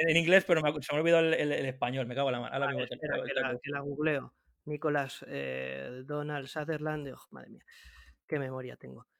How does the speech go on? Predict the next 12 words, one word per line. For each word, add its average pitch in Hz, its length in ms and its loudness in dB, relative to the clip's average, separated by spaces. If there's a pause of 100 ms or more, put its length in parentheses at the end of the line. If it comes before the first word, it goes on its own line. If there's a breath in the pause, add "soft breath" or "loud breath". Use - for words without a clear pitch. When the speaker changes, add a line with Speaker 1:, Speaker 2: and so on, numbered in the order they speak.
(120)
Speaker 2:
Esto - 400 -8
es 147 160 -2
la, 151 200 0
Speaker 1:
<laughs> 131 100 -6
Speaker 2:
la 131 120 -8
edad. 131 240 -12 (520 soft breath)
Eh, 135 760 -2 (1000 soft breath)
Speaker 1:
Nicolas 107 380 -16
Roeg, 123 200 -18
sí, - 80 -14
Speaker 2:
Roeg. 139 260 -6
Speaker 1:
sí. 175 60 -10